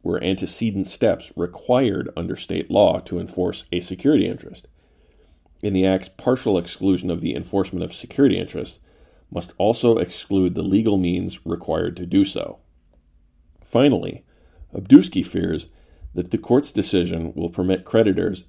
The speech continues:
and their agents to engage in a host of abusive practices forbidden by the Act. But the court must enforce the statute that Congress enacted, and Congress is free to expand F D C P A's reach if it wishes.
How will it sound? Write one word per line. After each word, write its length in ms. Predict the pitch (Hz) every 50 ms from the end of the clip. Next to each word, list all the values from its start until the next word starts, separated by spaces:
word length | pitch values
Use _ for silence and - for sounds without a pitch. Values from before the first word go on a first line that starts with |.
| _ _ -
and 220 | 87 95 95 110
their 140 | 117 113 110
agents 420 | 101 98 95 95 85 - - -
to 140 | - - 90
engage 360 | 90 90 90 90 92 87 85 -
in 120 | - 87
a 80 | 87 85
host 380 | - - 101 110 107 - -
of 120 | 90 85 90
abusive 520 | 87 - 90 87 95 92 - 98 - -
practices 600 | - 90 90 87 - - - - - 55 - - _ _ _ _ _
forbidden 500 | - - - - - 87 - 87 85 85
by 160 | - 87 80
the 180 | 76 80 80 -
Act. 300 | - - - - _ _ _ _ _ _ _ _ _ _ _ _ _ _ -
But 160 | - 175 -
the 60 | 113
court 300 | - - - 143 175 -
must 260 | - 113 104 - -
enforce 420 | 95 92 92 - 101 104 101 - -
the 80 | -
statute 500 | - - - 92 87 87 90 - 87 85 -
that 120 | 87 -
Congress 400 | - - 90 90 90 - 87 -
enacted, 580 | 80 87 87 90 92 - - 60 53 - - - _ _ _ _ _ _ _ _ _ _ _ _ _ _ _ -
and 160 | - 82 80
Congress 440 | - - 110 117 117 113 117 113 -
is 140 | - 90 87
free 320 | - - - 101 110 110
to 120 | 107 - 98
expand 600 | 90 87 - - - 85 87 85 85 85 80 - _ _ _ _ _ _ _ _ _ -
F 220 | 90 90 - - _ _ _ _
D 180 | - 98 92 87
C 300 | 87 - - 92 87 87
P 280 | 87 - 87 87 85 82
A's 200 | 85 87 87 -
reach 500 | 92 98 98 90 - - - - - _ _ _ _ _ _
if 180 | - - - -
it 140 | - - -
wishes. 480 | 82 87 - - - 53 - - -